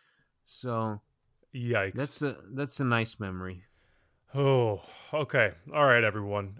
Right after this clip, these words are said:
Speaker 2: I, we have <laughs> almost made it to forty minutes, and that is the most, I think, even humanly possible when it comes to anything, uh, Hellas Verona related. Again, this should be very straightforward for Roma.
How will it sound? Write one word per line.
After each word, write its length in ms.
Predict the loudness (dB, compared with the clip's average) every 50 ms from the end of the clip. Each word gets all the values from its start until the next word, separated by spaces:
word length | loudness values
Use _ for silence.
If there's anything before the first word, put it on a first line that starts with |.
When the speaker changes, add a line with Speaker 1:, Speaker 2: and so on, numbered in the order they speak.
| -12 -6
Speaker 2:
I, 220 | -4 -4 -4 -4 -4 -6
we 300 | -6 -4 -2 0 0 2
have 240 | 2 0 0 -2 -6 -10 -6 -6 -6
<laughs> 100 | -4 -2
almost 400 | 0 0 2 2 2 0 0 0
made 200 | 2 4 6 6
it 120 | 4 4
to 60 | 0
forty 340 | -10 -4 -2 0 2 2 2
minutes, 420 | 2 2 2 2 4 4 2 0 -2
and 220 | -4 -2 0 2
that 180 | 4 4 4 4
is 160 | 2 0 -2
the 60 | -2
most, 600 | -2 -2 0 0 0 0 0 0 0 0 -2 -2 -4
I 60 | -4
think, 260 | -4 -4 -6 -8 -8 -12 -18 -18 -20 -20 -20 -14
even 440 | -8 -4 -4 0 0 0 -2 -2
humanly 540 | -4 -8 -6 -4 -4 -2 -2 -2 -2 -2 -2
possible 640 | -2 -2 0 2 2 2 2 0 0 0 0 0 2
when 100 | 0 -2
it 60 | -2
comes 160 | -4 -6 -6
to 100 | -8 -6 -4 -2
anything, 640 | -2 0 0 -2 -4 -6 -6 -6 -6 -6 -6 -8 -10 _ _ _ _ _ _ _ _ -20 _ _ _ _ _ -20 -14 -10
uh, 220 | -10 -8 -8 -8 -10
Hellas 460 | -10 -8 -4 0 2 4 4 4 2
Verona 500 | 2 0 2 4 4 4 2 2 0 0
related. 720 | -2 -2 -2 -2 -2 -2 -2 0 0 0 -2 -2 -4 -12 -16 -18 -18 -18 -20 -20 -20 -20 -18 -18
Again, 440 | -16 -14 -8 -6 -6 -4 -4 -4 -4
this 100 | -6 -6
should 180 | -8 -8 -8 -4
be 120 | -4 -2
very 320 | -2 -2 -2 -2 -2 -2 -4
straightforward 560 | -8 -12 -14 -16 -14 -10 -10 -8 -8 -8 -6
for 140 | -4 -2 0
Roma. 500 | 2 2 2 2 2 0 -2 -2 -4